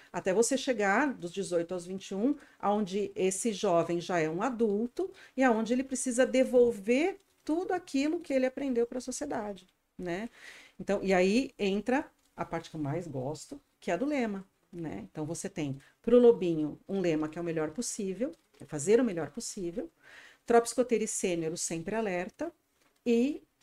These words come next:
o pioneiro, que é o servir, né? O servir por quê? Porque dentro do ramo pioneiro é esse o pensamento, servir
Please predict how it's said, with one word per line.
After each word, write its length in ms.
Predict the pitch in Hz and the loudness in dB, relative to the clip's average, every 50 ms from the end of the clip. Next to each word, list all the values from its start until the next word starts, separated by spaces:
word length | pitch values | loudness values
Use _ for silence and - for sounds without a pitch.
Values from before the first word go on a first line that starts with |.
| _ | _
o 220 | - 233 240 254 262 | 2 4 4 4 2
pioneiro, 500 | 262 277 294 285 262 226 214 220 233 247 | 0 -4 -4 -2 -2 -2 -2 -2 -4 -6
que 120 | 247 - | -6 -8
é 40 | 254 | -8
o 40 | 247 | -8
servir, 440 | - - 285 294 269 254 220 208 - - _ _ _ _ _ _ _ _ _ _ _ _ _ _ _ | -6 -6 -6 -6 -6 -6 -8 -8 -10 -16 _ _ _ _ _ _ _ _ _ _ _ _ _ _ _
né? 280 | 175 175 170 175 196 202 | -12 -10 -8 -8 -6 -6
O 60 | 202 | -4
servir 400 | - - 226 220 - 254 285 302 | 2 2 2 4 4 0 -2 -2
por 160 | - 302 302 | -6 -10 -10
quê? 240 | - - 220 170 170 | -8 -6 -6 -6 -6
Porque 240 | - 214 - - 208 | -8 -10 -10 -10 -10
dentro 560 | 196 175 202 220 254 311 330 320 277 262 233 | -4 -2 0 0 0 0 -2 -4 -4 -4 -4
do 220 | 180 170 175 185 180 | -4 -4 -6 -10 -8
ramo 260 | 147 185 175 170 175 | -6 -6 -8 -8 -8
pioneiro 640 | 175 180 165 160 160 165 185 233 262 240 - - - _ - - - _ _ | -10 -10 -10 -8 -6 -2 0 0 0 0 -2 -4 -8 _ -20 -20 -20 _ _
é 140 | - 180 180 175 | -2 0 2 2
esse 220 | 180 180 - 254 | 0 0 -2 -6
o 20 | |
pensamento, 600 | 240 - 240 240 - 311 330 254 202 175 170 - - | -6 -6 -6 -6 -6 -6 -6 -6 -6 -6 -10 -12 -12
servir 640 | - - 208 196 190 175 196 190 196 220 269 277 | -10 -8 -8 -8 -8 -8 -8 -8 -6 -6 -6 -8